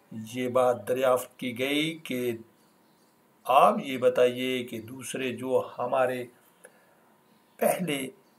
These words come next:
अंबिया इकराम गुजर चुके हैं, उनकी उम्रें बहुत ज़्यादा हुआ करती थीं, यहाँ तक कि एक दफ़ा हज़रत मूसा अलैहिस्सलाम के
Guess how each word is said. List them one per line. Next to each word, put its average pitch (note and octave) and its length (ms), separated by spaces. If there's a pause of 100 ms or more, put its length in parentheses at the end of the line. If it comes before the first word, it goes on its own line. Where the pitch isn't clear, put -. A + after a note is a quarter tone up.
(300)
अंबिया C3 400
इकराम B2+ 560
गुजर B2+ 280
चुके C#3+ 320
हैं, D3+ 400
उनकी B2 560 (180)
उम्रें C3 540
बहुत B2 380 (140)
ज़्यादा B2 260
हुआ A#2 260
करती - 360
थीं, B2 440 (360)
यहाँ A#2+ 300
तक C3 320
कि A#2 140
एक A2+ 180
दफ़ा A2+ 380 (300)
हज़रत A2 400
मूसा A#2 380
अलैहिस्सलाम A#2+ 600
के A2+ 300